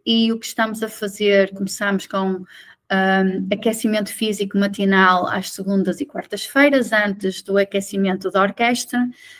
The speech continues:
Ahm, vamos agora fazer um, uma avaliação de saúde física e auditiva na escola,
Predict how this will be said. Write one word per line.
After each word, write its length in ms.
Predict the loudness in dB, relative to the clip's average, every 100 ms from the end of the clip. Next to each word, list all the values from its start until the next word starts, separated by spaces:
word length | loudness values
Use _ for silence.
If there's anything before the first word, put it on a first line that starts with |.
| _ 2
Ahm, 540 | 4 6 4 0 -4 -2
vamos 340 | 2 4 4
agora 260 | 2 0 -2
fazer 360 | -4 -2 -2
um, 480 | 0 -2 0 0 -2
uma 140 | 0 0
avaliação 480 | 0 -2 -4 -6
de 80 | -6
saúde 280 | -4 -4 -4
física 420 | -6 -6 -6 -4
e 40 | -2
auditiva 480 | 0 -2 -4 -4
na 120 | -6 -6
escola, 680 | -8 -4 0 0 0 -2